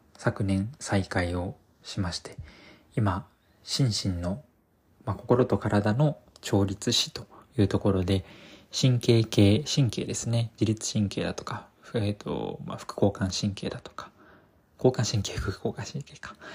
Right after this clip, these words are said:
なんかそういうところを整えたり、体を整えて、いわゆるボディメイクみたいなところですかね。そんなところをやっている、えー、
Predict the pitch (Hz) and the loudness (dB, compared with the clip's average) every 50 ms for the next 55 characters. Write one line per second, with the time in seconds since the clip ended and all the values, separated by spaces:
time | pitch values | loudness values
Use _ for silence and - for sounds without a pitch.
0 | - - - - - 147 139 - 107 - 131 127 120 - 123 - 127 120 123 127 | -18 -18 -10 -4 -2 0 0 2 2 4 4 4 4 4 2 4 4 4 4 4
1 | 135 156 151 131 - - 120 - 120 104 104 101 95 - - - 117 - - 104 | 4 4 4 4 2 0 0 2 4 6 6 6 4 2 0 -2 -2 0 2 2
2 | 104 - 104 101 104 104 - - 101 98 95 - 110 107 113 117 113 98 90 - | 4 4 2 2 2 0 0 2 2 2 2 2 0 0 2 0 0 0 2 4
3 | 101 95 98 104 101 101 107 127 - - _ _ - - 107 101 95 - - 117 | 6 6 8 8 6 6 4 0 -4 -10 _ _ -2 2 4 4 4 2 0 -4
4 | 113 - - - - - - - - - - - - 131 139 143 - - - - | -2 -2 -4 -4 -4 -6 -8 -6 -6 -6 -6 -6 -2 0 0 0 -2 -4 -12 -18
5 | - - - - - - - 131 127 120 - 120 - - - 131 98 90 92 - | -16 -14 -14 -16 -14 -4 0 2 2 4 2 2 2 2 4 4 4 2 0 -4
6 | - - - 95 90 95 - 95 90 98 - - _ _ _ _ _ _ _ _ | -4 -4 -2 0 0 2 2 2 2 0 -2 -6 _ _ _ _ _ _ _ _
7 | _ - 117 101 90 90 92 95 92 95 - | _ -4 -2 -2 0 -2 -2 -4 -6 -6 -8